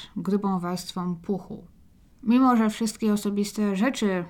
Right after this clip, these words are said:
Justina znaleziono w jego pokoju, nie było między innymi jego telefonu.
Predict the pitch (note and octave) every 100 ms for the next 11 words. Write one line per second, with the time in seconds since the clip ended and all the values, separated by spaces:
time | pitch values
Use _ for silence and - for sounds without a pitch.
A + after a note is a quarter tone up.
0 | G3+ F#3+ F#3 G3+ F#3 E3+ E3+ F#3 F#3+ G3+
1 | G#3 F3+ F3+ F3 F3 F3 - D#3+ E3 F#3+
2 | A3 - _ - - _ - G#3+ G#3+ C#4
3 | B3 A#3 A#3 G#3+ G#3+ G3+ F#3+ F#3+ G3 F#3+
4 | F#3+ F#3+ G3 G3+ A3+ A3+ G#3+ F#3+ - -